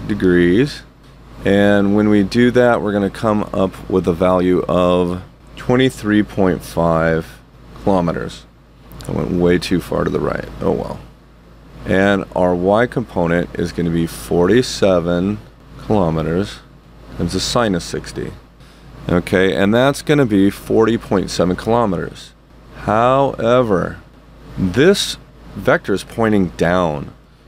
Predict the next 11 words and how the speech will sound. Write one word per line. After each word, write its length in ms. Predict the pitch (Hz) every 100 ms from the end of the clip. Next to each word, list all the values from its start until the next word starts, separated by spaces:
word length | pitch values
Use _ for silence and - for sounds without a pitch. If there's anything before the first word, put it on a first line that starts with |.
| -
Okay, 300 | - 90 90
in 160 | 98 92
our 320 | 90 92 87 - - _ _ _ - -
standard 760 | - - 110 113 120 127 127 - - _ _ _ _ - -
coordinate 460 | - 123 120 101 80
system, 460 | - 85 - 85
to 140 | 82 90
the 100 | 85
right 280 | 85 95 104
is 160 | 139
positive 580 | - 139 139 139 147 127